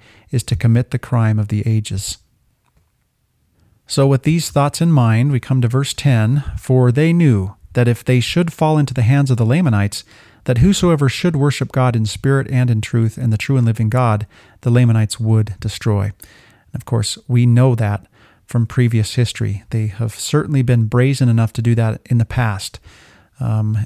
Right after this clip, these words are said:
and in fact, it wasn't even Lamanites that did that, uh, during the, the Ammonihah episode in Alma chapter sixteen.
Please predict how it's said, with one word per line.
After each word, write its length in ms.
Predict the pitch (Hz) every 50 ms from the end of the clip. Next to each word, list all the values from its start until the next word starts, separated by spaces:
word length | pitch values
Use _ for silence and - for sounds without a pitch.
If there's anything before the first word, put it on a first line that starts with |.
| - -
and 120 | - 117
in 80 | 113 107
fact, 400 | - - 127 117 113 - - -
it 160 | 123 127 -
wasn't 320 | 135 127 123 113 117 117
even 180 | 117 110 113 110
Lamanites 540 | 113 127 143 139 123 113 110 110 - - -
that 160 | - 117 117
did 140 | 123 120 107
that, 280 | 117 113 113 113 - - _ - - - - - - - _
uh, 280 | - 120 113 113 113 117 - 127 - _ _ _ _ 240 240 220 135 123
during 380 | - 131 123 123 120 117 113
the, 160 | 110 117 113
the 160 | - 127 127 120
Ammonihah 680 | - 127 123 123 117 117 120 127 123 98 113 113 110
episode 640 | 113 113 - 117 110 - - 120 110 110 107 104 - _ _ - - _ _ _ _ _ _ _
in 160 | 135 117 110
Alma 200 | 117 117 117 113
chapter 300 | - - 123 120 - 117
sixteen. 720 | - - 117 - - - - 151 156 143 123 107 107